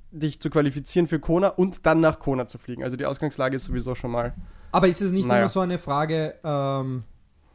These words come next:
Speaker 2: oder sollte es nicht diese Frage sein, ob ich diese Zeit hab, sondern ich nehme die Zeit und ich nehme mir das Geld, auch wenn ich's zum Beispiel nicht hab, weil ich weiß, dass zum Beispiel viele, äh, oder sagen wir mal einige, ähm, sich auch teilweise <laughs> dafür einen Kredit aufnehmen. Also
Speaker 1: Wirklich?
Speaker 2: so ist
Speaker 1: Ist
Speaker 2: es
Speaker 1: das
Speaker 2: jetzt
Speaker 1: so?
Speaker 2: auch nicht, ja, also
Speaker 1: Ist das so?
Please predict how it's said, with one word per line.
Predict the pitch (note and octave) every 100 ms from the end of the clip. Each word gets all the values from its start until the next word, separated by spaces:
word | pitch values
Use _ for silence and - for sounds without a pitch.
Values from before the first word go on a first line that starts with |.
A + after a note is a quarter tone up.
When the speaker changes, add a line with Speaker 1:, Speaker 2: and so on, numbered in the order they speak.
| _ _ -
Speaker 2:
oder | D3
sollte | C#3 C#3+ C3
es | C#3+
nicht | D3+ F#3 D3+
diese | -
Frage | - A#2+ B2+
sein, | - C3+ B2
ob | C#3 C#3
ich | -
diese | B2 B2+
Zeit | C#3 B2 C3+
hab, | C3
sondern | - C#3 C3
ich | -
nehme | B2+ E3
die | F3 D3
Zeit | D#3+ E3+ -
und | C3+
ich | A#2+
nehme | C3 D3+
mir | F3
das | F3+ -
Geld, | F#3+ A#3+
auch | C#3 D3
wenn | C#3+
ich's | -
zum | D3
Beispiel | C#3 C3+
nicht | D#3+ -
hab, | G#3 F#3
weil | D3+
ich | -
weiß, | A#2 A#2+ D#3+
dass | D3+ -
zum | D#3
Beispiel | C#3 D3+
viele, | - C3+ B2+ B2+ G3+ - - - - - -
äh, | F#3 D#3 D3 D3
oder | C#3
sagen | - -
wir | F2
mal | -
einige, | G#2 G#2+ C3+ E3+ F#3+ -
ähm, | C#3 C3+
sich | - F3 -
auch | B2+ B2
teilweise | C3+ A2 E3+ E3
<laughs> | E3+
dafür | D#3+ D#3+
einen | D3 D#3+
Kredit | C#3 F#3 E4+
aufnehmen. | D#4+ A#2+ G#2+ G2+
Also | G#2+ A#2 G#2+
Speaker 1:
Wirklich? | F3+ B3+
Speaker 2:
so | F3+ C4
ist |
Speaker 1:
Ist | G3+
Speaker 2:
es | F#3+
Speaker 1:
das | E3
Speaker 2:
jetzt | A3
Speaker 1:
so? |
Speaker 2:
auch | F4
nicht, | E3 -
ja, | E3+
also | G#3+ C#3+ D3 C#3 - - - - -
Speaker 1:
Ist | -
das | E3
so? | G3+